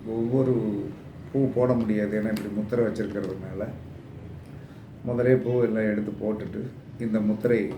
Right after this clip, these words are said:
குதிரை முத்திரையை வந்து என்ன சொல்லலாம்னா வச்சு நீட்டா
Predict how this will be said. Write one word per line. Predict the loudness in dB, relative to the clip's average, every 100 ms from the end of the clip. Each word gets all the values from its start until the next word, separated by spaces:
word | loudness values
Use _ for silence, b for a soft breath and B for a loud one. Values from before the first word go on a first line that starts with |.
| -10 -6
குதிரை | 2 4 6
முத்திரையை | 4 0 -2 -2 -4
வந்து | -6 -6
என்ன | -8 -8
சொல்லலாம்னா | -10 -10 -10 -10
வச்சு | -10 -8 -4 -4 -6 -12 B B B B B -8 -2
நீட்டா | 0 2 0